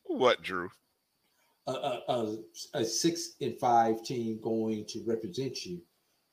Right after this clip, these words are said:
Speaker 2: in the Celebration Bowl, A K A twenty twenty-one in South Carolina State.
Speaker 1: Mm, mm, mm. Yes, sir.
Speaker 2: And, and, and they came very close to being a five and six team representing the miac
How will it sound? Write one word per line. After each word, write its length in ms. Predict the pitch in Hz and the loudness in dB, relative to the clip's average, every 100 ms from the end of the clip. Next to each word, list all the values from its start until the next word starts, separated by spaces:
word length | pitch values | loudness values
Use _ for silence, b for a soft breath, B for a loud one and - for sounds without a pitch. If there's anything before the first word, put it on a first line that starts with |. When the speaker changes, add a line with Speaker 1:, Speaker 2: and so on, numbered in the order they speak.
| _ | _
Speaker 2:
in 120 | 120 | -2
the 100 | 98 | -2
Celebration 680 | 92 113 92 90 101 90 90 | -2 -2 -4 -4 -4 -4 -6
Bowl, 460 | 98 92 90 87 85 B - | -4 0 0 0 -8 B -10
A 120 | 98 | -8
K 240 | - 104 104 | -6 -6 -2
A 180 | 110 98 | 0 0
twenty 340 | - 107 95 | -4 -6 -4
twenty-one 580 | 90 107 92 92 110 104 | -6 -4 -4 2 2 2
in 100 | 92 | -2
South 300 | 90 90 85 | -4 -6 -8
Carolina 380 | 90 - - - - | -12 -14 -12 -12 -10
State. 520 | - - 123 - - _ - _ _ 104 | -6 4 4 4 -2 _ -20 _ _ -12
Speaker 1:
Mm, 340 | 104 95 85 76 _ _ _ - | -10 -10 -12 -16 _ _ _ -20
mm, 220 | 76 - - _ _ _ _ | -18 -18 -20 _ _ _ _
mm. 320 | 107 127 120 90 _ _ _ | -10 -8 -8 -10 _ _ _
Yes, 200 | 73 90 | -4 -4
sir. 300 | - 127 156 143 | 0 2 2 4
Speaker 2:
And, 320 | 139 123 123 123 | 6 6 4 2
and, 260 | 143 117 120 | 2 2 2
and 280 | 123 113 | 2 4
they 140 | 120 - | 8 8
came 480 | - 131 123 110 95 | 8 8 8 8 10
very 260 | 123 139 | 10 10
close 360 | 135 147 143 - | 8 10 10 8
to 60 | 113 | 6
being 320 | 113 110 113 | 6 6 4
a 140 | 110 | 2
five 300 | - 113 110 | 6 6 6
and 140 | 101 180 | 2 0
six 360 | - 180 - | 8 8 8
team 400 | - 180 180 170 - _ _ _ _ _ - 90 | -2 -2 -2 -6 -14 _ _ _ _ _ -6 -2
representing 760 | 113 - - 98 90 90 90 92 | -2 -2 -4 -4 0 -2 -2 -4
the 220 | 90 82 - _ _ _ _ _ - | -6 -6 -16 _ _ _ _ _ -10
miac 360 | 90 92 90 | -4 -2 -2